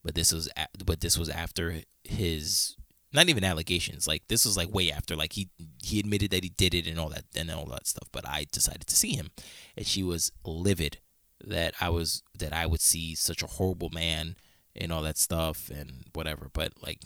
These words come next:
for me, going to see him didn't mean that I hated women or anything like that. It's just I wanted to see Louis C K because I thought he was funny.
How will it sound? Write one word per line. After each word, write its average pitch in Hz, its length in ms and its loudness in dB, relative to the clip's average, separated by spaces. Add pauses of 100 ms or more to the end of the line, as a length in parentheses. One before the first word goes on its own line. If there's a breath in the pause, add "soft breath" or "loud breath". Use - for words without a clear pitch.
for - 180 -6
me, 95 400 -2 (380)
going 87 220 -2
to 85 120 -2
see 92 140 2
him 87 320 -6
didn't 87 320 -4
mean 85 380 -4
that 80 360 -2 (1160 soft breath)
I 80 600 2
hated 85 440 -2
women 82 500 0 (120)
or 82 300 -4
anything 78 400 -6
like 73 220 -4
that. 76 340 0
It's - 80 -20
just - 220 -6
I 80 140 -4 (140)
wanted 80 300 -6
to 76 100 -4
see 73 380 0 (280)
Louis 76 280 -4
C - 180 -2
K - 420 -6
because - 300 -4
I 69 60 -8
thought - 260 -8
he - 100 -10
was - 140 -6
funny. - 380 -12